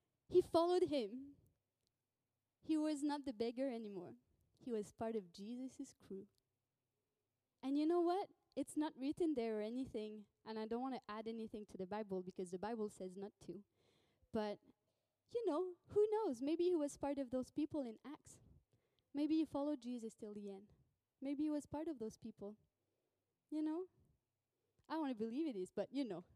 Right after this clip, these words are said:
that's just, just me, just my imagination. But he followed Jesus, and that's what the Bible says. So that's the story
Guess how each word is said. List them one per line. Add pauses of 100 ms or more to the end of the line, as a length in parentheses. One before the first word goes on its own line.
that's (100)
just,
just
me,
just
my
imagination. (360)
But
he
followed
Jesus,
and
that's
what
the
Bible
says. (2500)
So
that's
the
story